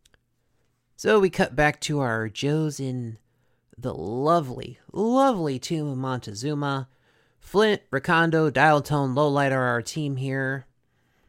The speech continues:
And Flint remarks that, "Yeah, this would make a great place for a singles weekend." He's like,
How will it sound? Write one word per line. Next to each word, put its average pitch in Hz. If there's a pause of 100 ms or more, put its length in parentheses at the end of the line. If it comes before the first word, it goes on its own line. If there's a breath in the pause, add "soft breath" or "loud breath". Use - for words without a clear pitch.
(260)
And 294
Flint -
remarks 131
that, 123 (880)
"Yeah, 294 (320)
this 359
would 185
make 147
a 127
great 131
place 131
for 131
a 120
singles 139
weekend." 135 (1120)
He's 202
like, -